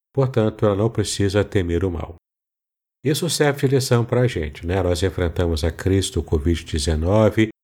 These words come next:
quantas pessoas têm perdido as esperanças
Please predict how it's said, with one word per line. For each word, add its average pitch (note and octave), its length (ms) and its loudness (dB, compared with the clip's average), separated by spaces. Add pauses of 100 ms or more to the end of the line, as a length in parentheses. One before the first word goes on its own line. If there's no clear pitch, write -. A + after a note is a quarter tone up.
(140)
quantas G#2+ 300 2
pessoas G2+ 440 0
têm F#2+ 200 2
perdido F2+ 840 0
as E2 180 -2
esperanças F2+ 1000 0